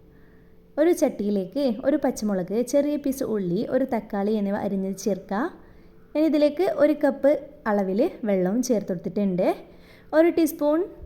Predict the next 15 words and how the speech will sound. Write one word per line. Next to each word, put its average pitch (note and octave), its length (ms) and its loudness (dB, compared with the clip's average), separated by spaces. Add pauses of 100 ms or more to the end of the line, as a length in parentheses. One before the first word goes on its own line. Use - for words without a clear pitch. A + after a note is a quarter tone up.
(120)
മല്ലിപ്പൊടി, F#3 500 0 (1080)
ഒരു D#4+ 180 8
ടീസ്പൂൺ D4 480 0
മുളക് F#3 360 0
പൊടി, G3 240 -2 (360)
അര D4 100 6 (140)
ടീസ്പൂൺ D4+ 400 0 (100)
മഞ്ഞൾപ്പൊടി, G3 580 -2 (460)
ഒരു F4+ 220 4
ടീസ്പൂൺ A#3+ 360 -2 (140)
ഉപ്പ്. - 200 -4 (680)
ഉപ്പ് E4 200 -2 (100)
ഇപ്പോൾ D4 240 0 (100)
ഇത്രേ G#3+ 300 -2
ചേർക്കുന്നുള്ളൂ, G#3 540 -2